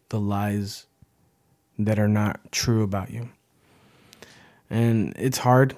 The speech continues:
'cause it's easier to believe what is not true than to believe what is true. And so, um, that's where we have to ask God to just, to soften our heart,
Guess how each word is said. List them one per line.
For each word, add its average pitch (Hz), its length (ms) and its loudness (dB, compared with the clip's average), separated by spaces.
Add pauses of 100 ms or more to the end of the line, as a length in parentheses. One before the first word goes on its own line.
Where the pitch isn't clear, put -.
(100)
'cause 120 200 4
it's 120 180 2
easier 127 460 6
to 127 160 2
believe 117 580 2
what 113 140 0
is 107 140 -2
not 110 220 2
true 113 380 0
than 101 280 0
to - 140 -6
believe 101 560 -2
what 98 140 -2
is 107 260 -2
true. 127 400 0 (1200)
And 110 160 0
so, 107 520 0
um, 101 460 -6 (1400)
that's 110 320 -2
where 117 160 4
we 110 160 0
have 110 360 -6
to 107 420 -2 (1300)
ask 113 200 -4
God 110 280 0
to 117 80 -2
just, 107 560 -6 (1700)
to 110 380 -2
soften 120 560 2
our 113 120 4
heart, 143 300 0